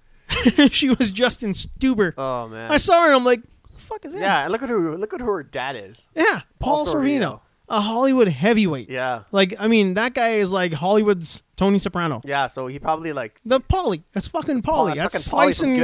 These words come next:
Speaker 2: Goodfellas,
Speaker 1: garlic
Speaker 2: yeah.
Speaker 1: <laughs> with a razor blade Paulie.
Speaker 2: Yeah, so I think, um,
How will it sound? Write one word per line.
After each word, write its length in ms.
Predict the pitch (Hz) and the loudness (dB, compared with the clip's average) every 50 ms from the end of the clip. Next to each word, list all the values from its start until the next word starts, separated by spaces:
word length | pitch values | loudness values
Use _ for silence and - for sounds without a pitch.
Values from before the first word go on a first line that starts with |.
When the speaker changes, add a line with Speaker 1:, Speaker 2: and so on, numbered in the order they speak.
| 247 247 | 0 0
Speaker 2:
Goodfellas, 160 | 170 - - | 0 0 2
Speaker 1:
garlic 400 | 240 240 262 269 269 262 254 202 | 2 4 4 4 6 6 4 4
Speaker 2:
yeah. 60 | 175 - - | 2 2 4
Speaker 1:
<laughs> 0 | |
with 160 | 262 254 254 | 4 6 6
a 60 | 240 | 6
razor 400 | 233 233 233 269 262 233 269 254 | 6 6 6 6 4 2 0 0
blade 320 | 214 220 233 233 226 185 | 0 0 0 0 0 -2
Paulie. 340 | - 247 254 233 220 190 147 | -6 -4 -2 -2 -2 -4 -2
Speaker 2:
Yeah, 320 | 127 147 165 165 135 104 95 | -2 0 2 2 0 -2 -4
so 380 | - - - 151 151 151 143 _ _ _ _ - - _ _ - | -8 -6 -2 -2 -2 -2 -4 _ _ _ _ -20 -20 _ _ -4
I 120 | 151 165 | -4 -2
think, 240 | 165 208 233 233 - | -2 -2 -4 -2 0
um, 460 | 226 196 170 151 135 120 117 113 - | 0 2 0 0 -2 -6 -10 -12 -16